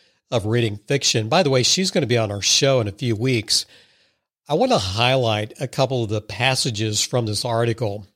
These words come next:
She says when it comes to reading, we may be assuming that reading for knowledge is the best reason to pick up a book. Research, however, according to Doctor Seifert,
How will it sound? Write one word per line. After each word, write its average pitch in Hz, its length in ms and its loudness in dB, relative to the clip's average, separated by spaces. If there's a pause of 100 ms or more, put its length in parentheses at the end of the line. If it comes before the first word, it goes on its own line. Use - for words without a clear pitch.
(140)
She - 220 0
says 190 260 4
when 147 120 2
it 117 100 -2
comes 147 260 -2
to 139 120 -2
reading, 107 560 0 (580)
we 127 160 2
may 151 200 4
be 156 120 2
assuming 135 580 2
that 110 260 -2
reading 135 360 2
for 117 180 0
knowledge 113 800 2
is 127 220 -4
the 120 100 0
best 147 560 0
reason 117 640 2 (680)
to - 100 -2
pick 120 220 0
up 104 120 0
a 117 60 0
book. 120 460 0 (580)
Research, 127 720 2
however, 117 480 0 (240)
according 117 540 -2
to 113 260 -2
Doctor 107 320 -4
Seifert, 123 520 0